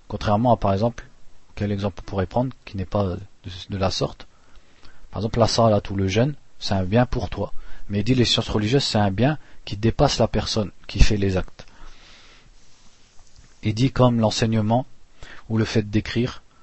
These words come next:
ou al-qada. Al-qada, c'est le fait de juger, d'être juge. Ou al-ifta, c'est-à-dire le fait de faire les fatwas. Il dit ça, ça fait partie des actes qui vont rester.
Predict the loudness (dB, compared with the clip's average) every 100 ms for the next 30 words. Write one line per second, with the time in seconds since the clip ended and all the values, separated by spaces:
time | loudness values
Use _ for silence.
0 | -10 -4 0 0 6 6 8 4 0 -10
1 | -6 2 4 4 2 -4 -2 -4 -2 -4
2 | -2 -2 -2 -2 -4 -6 -6 -8 -10 -16
3 | -20 -20 -20 -20 -14 -2 0 2 2 8
4 | 10 10 8 2 -2 -8 -4 -2 0 0
5 | 0 -2 -2 0 0 -2 -4 -6 -8 -14
6 | -20 -20 -8 -4 0 4 6 6 2 2
7 | 0 0 0 0 4 2 2 -4 -4 -2
8 | 0 -2 -2 -8